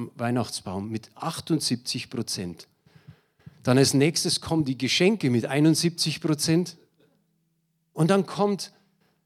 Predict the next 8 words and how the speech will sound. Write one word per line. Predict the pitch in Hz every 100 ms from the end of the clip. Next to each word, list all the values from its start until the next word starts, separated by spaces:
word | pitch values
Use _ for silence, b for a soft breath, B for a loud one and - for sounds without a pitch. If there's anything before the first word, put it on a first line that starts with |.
| _ _ _
Familie, | - - 143 143 147 208 220 226 220 202
Gemütlichkeit, | - 139 139 180 196 202 - - 180 196 196 - _ _ _ _ _ _ _ _ -
Schnee, | - 131 147 190 220 165 -
Gänsebraten | 147 180 185 180 170 170 175 185
und | 190 139
was | 131 123 147
weiß | 135
ich. | 117 87 -